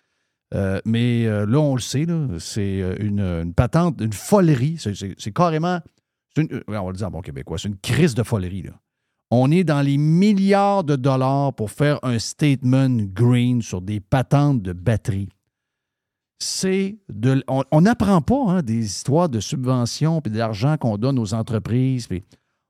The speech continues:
on n'apprend pas. Comment ça va le, le Zeppelin, d'ailleurs, euh, euh, Jean, que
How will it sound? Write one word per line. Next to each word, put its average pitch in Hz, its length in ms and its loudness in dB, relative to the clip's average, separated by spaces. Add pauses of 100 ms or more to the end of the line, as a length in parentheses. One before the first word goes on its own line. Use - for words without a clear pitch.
(140)
on 131 120 6
n'apprend 220 360 6
pas. 269 220 2 (380)
Comment 277 180 4
ça 311 140 -4
va 339 80 -4 (120)
le, 135 280 0
le 131 200 2
Zeppelin, 151 640 2
d'ailleurs, 123 560 0
euh, 92 160 -2 (220)
euh, 87 320 -4
Jean, 135 240 0
que 113 320 -4